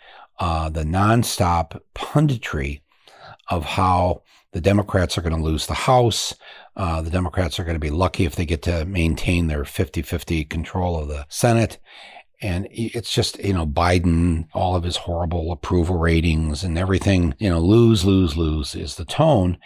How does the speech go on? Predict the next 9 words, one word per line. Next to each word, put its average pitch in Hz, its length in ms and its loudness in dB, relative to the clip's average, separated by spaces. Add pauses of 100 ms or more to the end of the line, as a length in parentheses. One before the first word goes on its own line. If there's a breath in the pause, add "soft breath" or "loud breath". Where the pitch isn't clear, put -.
(320 loud breath)
And 101 200 4
I 101 140 6
think 104 220 2
that 101 100 2
that's - 540 0 (260)
maybe 78 240 2
not 80 300 -2
so 73 440 -6
correct. - 520 -10